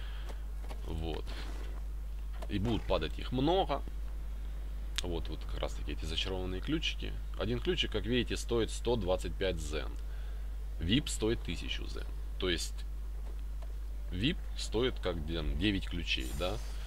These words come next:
Даже не девять. Восемь ключей. вип стоит как восемь ключей, а он даёт вам тридцать ключей. На тридцать дней даётся вип. Вот у меня на сто семь дней.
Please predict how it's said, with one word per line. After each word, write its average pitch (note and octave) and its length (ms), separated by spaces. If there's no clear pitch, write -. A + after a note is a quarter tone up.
Даже D2+ 220
не C#2+ 140
девять. E2+ 460
Восемь F2+ 360
ключей. - 420
вип G2 180
стоит - 240
как - 180
восемь D#2+ 280
ключей, D3+ 500
а D#2+ 160
он B2 160
даёт G#2 280
вам F2+ 120
тридцать E2+ 460
ключей. - 460
На C#2 60
тридцать F2 380
дней E2 160
даётся C#2+ 380
вип. B2 220
Вот D#2+ 200
у D#2 60
меня E2 320
на E2+ 140
сто F2 240
семь D#2 380
дней. C3+ 380